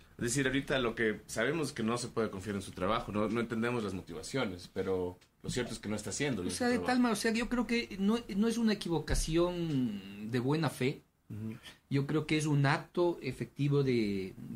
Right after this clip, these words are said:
Speaker 2: de, de evitar a toda costa la verdad, y
Speaker 1: Ujú.
Speaker 2: un contralor que haga eso no puede quedarse en ese cargo. O sea, eh, lo menos que podemos esperar de Río Frío,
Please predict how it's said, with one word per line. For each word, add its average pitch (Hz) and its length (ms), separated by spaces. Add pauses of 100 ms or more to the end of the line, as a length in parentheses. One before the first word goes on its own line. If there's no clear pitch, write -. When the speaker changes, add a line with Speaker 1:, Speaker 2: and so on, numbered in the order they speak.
(120)
Speaker 2:
de, 98 340 (720)
de 113 300
evitar 135 460
a 135 180
toda 147 260
costa 147 340
la 127 100
verdad, 107 440 (220)
y 123 300
Speaker 1:
Ujú. 139 80
Speaker 2:
un 196 100
contralor 143 720
que 127 140
haga 131 220
eso 135 340
no 135 140
puede 113 380
quedarse 98 400
en 101 80
ese - 180
cargo. - 340 (240)
O - 20
sea, 127 360 (680)
eh, 131 240
lo 131 220
menos 202 360
que 160 100
podemos 147 420
esperar 135 480
de 147 120
Río 113 200
Frío, 123 420